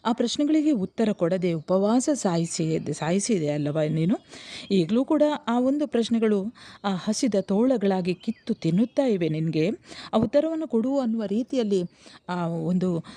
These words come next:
ತೋಳಗಳ ರೀತಿಯಲ್ಲಿ ಅವುಗಳು ಬಂದು ಬಿಟ್ಟಿದ್ದಾವೆ. ನೀನೀಗ ಎಲ್ಲವನ್ನು, ಚಾವಟಿಯನ್ನು ಎಸೆದು ಎಲ್ಲವನ್ನು ಬಿಟ್ಟು ನೀನೀಗ ತಪ್ಪಿಗೆ ಕ್ಷಮೆಯಾಚಿಸುತ್ತಾ, ಆ ತಪ್ಪೆಲ್ಲವನ್ನು, ಮಾಡಿದಂತಹ ತಪ್ಪೆಲ್ಲವನ್ನು ಹೊರಗೆ ಹಾಕಲು ನೀನು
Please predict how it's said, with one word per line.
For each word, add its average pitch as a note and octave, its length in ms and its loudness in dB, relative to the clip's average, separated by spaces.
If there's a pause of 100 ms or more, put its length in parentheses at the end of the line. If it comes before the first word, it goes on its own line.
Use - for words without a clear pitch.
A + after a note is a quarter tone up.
(300)
ತೋಳಗಳ A3 560 2
ರೀತಿಯಲ್ಲಿ B3 560 0
ಅವುಗಳು F3+ 280 0
ಬಂದು E3+ 280 0
ಬಿಟ್ಟಿದ್ದಾವೆ. D3+ 560 -2 (520)
ನೀನೀಗ C#4 420 4
ಎಲ್ಲವನ್ನು, A#3 720 2 (100)
ಚಾವಟಿಯನ್ನು G#3+ 580 2
ಎಸೆದು A#3 420 0 (180)
ಎಲ್ಲವನ್ನು G3+ 800 2
ಬಿಟ್ಟು F#3 300 -2
ನೀನೀಗ F#3 360 0 (920)
ತಪ್ಪಿಗೆ B3 640 0
ಕ್ಷಮೆಯಾಚಿಸುತ್ತಾ, A3+ 1000 0
ಆ E3 100 -2
ತಪ್ಪೆಲ್ಲವನ್ನು, A3+ 880 0 (500)
ಮಾಡಿದಂತಹ F#3 600 0
ತಪ್ಪೆಲ್ಲವನ್ನು G#3 880 -2
ಹೊರಗೆ G#3+ 360 0
ಹಾಕಲು E3+ 400 -2
ನೀನು F3+ 400 -2